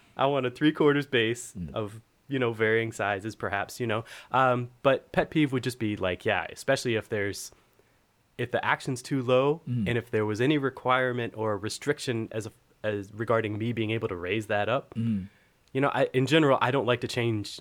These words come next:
Speaker 1: if we don't, if we don't need to, if it's not a hundred percent necessarily, I don't like to adjust any bases.
Speaker 2: Yes.
Speaker 1: You know?
Speaker 2: Me, me
Speaker 1: So
Speaker 2: neither.
Speaker 1: I, I think especially if it's a,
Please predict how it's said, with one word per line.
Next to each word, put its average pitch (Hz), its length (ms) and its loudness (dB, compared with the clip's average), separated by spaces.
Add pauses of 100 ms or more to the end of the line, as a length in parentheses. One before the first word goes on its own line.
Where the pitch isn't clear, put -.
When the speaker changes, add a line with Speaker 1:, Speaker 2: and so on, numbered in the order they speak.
(140)
Speaker 1:
if 123 100 -6
we 131 80 -2
don't, 147 240 2 (240)
if 117 120 -10
we 113 60 -6
don't 147 240 2
need 127 260 -2
to, 127 280 0
if - 140 -8
it's - 100 -16
not 123 220 2
a - 60 -4
hundred 175 280 0
percent 147 300 -4
necessarily, 123 500 -2
I - 100 -4
don't 110 120 -6
like 107 140 -4
to 107 80 -8
adjust 98 280 -6
any 90 140 -12
bases. - 340 -10
Speaker 2:
Yes. 92 360 -4 (340)
Speaker 1:
You 110 100 -4
know? 101 160 -2
Speaker 2:
Me, 131 220 0
me 139 100 2
Speaker 1:
So 120 200 4
Speaker 2:
neither. 101 120 0
Speaker 1:
I, 117 200 0
I - 20 -2
think 123 260 0
especially 120 880 -4
if 107 160 -6
it's 101 160 -6
a, 98 300 -4